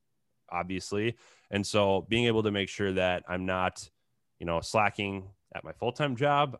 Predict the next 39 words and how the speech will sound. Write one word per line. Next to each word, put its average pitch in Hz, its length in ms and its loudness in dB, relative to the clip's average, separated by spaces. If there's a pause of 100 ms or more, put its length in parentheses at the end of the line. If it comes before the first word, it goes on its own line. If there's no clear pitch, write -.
I'm 87 180 -4
not, 85 420 -6 (500)
you 85 60 -14
know, 80 280 -8 (240)
not 92 280 -8
doing 87 220 -8
anything 110 720 -4
with 95 260 -4
YouTube 117 520 0
and 85 100 -8
Twitch, 127 460 0 (340)
and 92 80 -8
then 95 80 0
also 101 260 0
making 92 200 -4
sure 101 160 -6
that 90 160 -6
she's 98 500 -6
fulfilled 90 680 -4
and 85 440 -8 (120)
my 82 100 -6
dog 92 380 -2
is - 80 -12
taken 95 300 -10
care 90 280 -4
of 90 160 -2
and 92 80 -6
she 110 120 -8
doesn't 101 180 -2
feel 107 160 -6
like 92 80 -4
she's 101 140 -12
bearing 95 320 -4
that 92 180 -4
whole 98 140 -6
bear, 87 360 -8 (120)
uh, 87 200 0
burden, 87 540 -2
because 92 680 -4